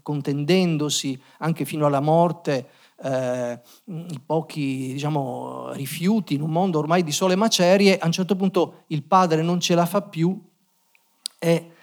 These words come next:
il figlio si trova di fronte al terrore di capire di, che deve affrontare il futuro da solo.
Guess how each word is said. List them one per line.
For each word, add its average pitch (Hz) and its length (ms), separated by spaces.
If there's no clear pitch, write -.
il 151 140
figlio 196 400
si 147 120
trova 170 180
di 151 100
fronte 170 580
al 143 220
terrore 170 520
di 156 180
capire 156 560
di, 143 280
che 143 120
deve 156 200
affrontare 156 760
il 151 120
futuro 165 520
da 156 140
solo. 156 680